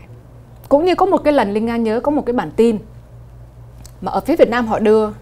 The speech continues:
là ở khu vực Quảng Ninh của Việt Nam có một cái bãi, có một cái đám cháy, có một vụ hỏa hoạn rất lớn. Thì khi vụ hỏa hoạn vừa mới nhen nhóm bùng lên thì cái người mà đến cứu hỏa tại khu hỏa hoạn này, thưa quý vị,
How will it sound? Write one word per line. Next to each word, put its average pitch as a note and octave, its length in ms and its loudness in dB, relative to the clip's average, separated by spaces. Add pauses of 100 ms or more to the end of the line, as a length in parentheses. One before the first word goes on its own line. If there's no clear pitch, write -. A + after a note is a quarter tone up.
(160)
là G3 120 -2
ở F3+ 160 -2
khu D4 140 -4
vực C4 160 0
Quảng F3 240 -6
Ninh B3 140 2
của A#3+ 80 -4
Việt - 160 -4
Nam G#3+ 220 -6
có A3+ 100 -6
một A#3+ 160 -4
cái G3 100 -12
bãi, G#3+ 220 -6 (240)
có A3+ 80 -6
một B3+ 140 -2
cái G3+ 80 -8
đám G#3+ 220 -4
cháy, B3 260 0
có - 120 -6
một G#3 80 -4
vụ F3 100 -8
hỏa E3 140 -10
hoạn F3 300 -6
rất C#4+ 120 -2
lớn. A#3 240 0 (540)
Thì A3+ 100 0
khi F4+ 220 6
vụ C#4+ 200 8
hỏa G3+ 220 4
hoạn G#3+ 380 2 (440)
vừa B3 320 8
mới C#4 160 6
nhen D4+ 220 6
nhóm C#4 240 4
bùng B3 220 8
lên B3+ 260 8 (580)
thì A#3+ 280 4
cái E4+ 160 2
người D#4+ 240 8
mà G#3+ 140 2
đến A3+ 320 2
cứu C#4+ 160 4
hỏa A3+ 360 4
tại F#3 160 -2
khu C4+ 160 0
hỏa G#3 180 -4
hoạn F#3+ 260 -6
này, F#3+ 160 -2
thưa G3+ 100 -4
quý B3+ 120 -6
vị, B3 200 2